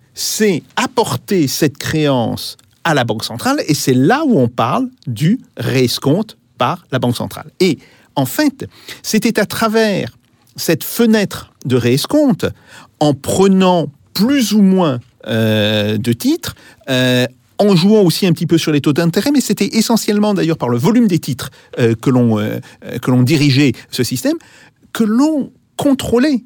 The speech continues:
le mécanisme du crédit. Alors, c'était un système efficace, mais qui avait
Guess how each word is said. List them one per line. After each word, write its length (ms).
le 140
mécanisme 340
du 80
crédit. 360
Alors, 300
c'était 340
un 60
système 320
efficace, 560
mais 640
qui 240
avait 640